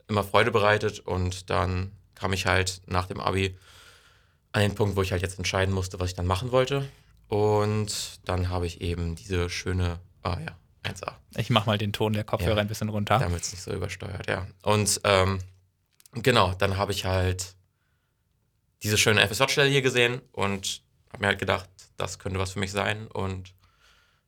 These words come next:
Speaker 1: was ich so jetzt hier im Podcast gehört habe, klingt das,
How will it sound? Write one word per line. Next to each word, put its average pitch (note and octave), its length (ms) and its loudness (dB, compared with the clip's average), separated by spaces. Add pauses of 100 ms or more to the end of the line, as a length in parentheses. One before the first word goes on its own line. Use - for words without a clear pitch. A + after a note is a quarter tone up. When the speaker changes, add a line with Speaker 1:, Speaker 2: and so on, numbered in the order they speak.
(400)
Speaker 1:
was A2+ 420 4
ich C#3 120 2
so A#2+ 460 6
jetzt A2 160 -8
hier G#2+ 140 2
im G2 80 -2
Podcast G#2+ 400 -2
gehört G2 240 -2
habe, F#2 340 0
klingt F#2 300 -8
das, - 380 -10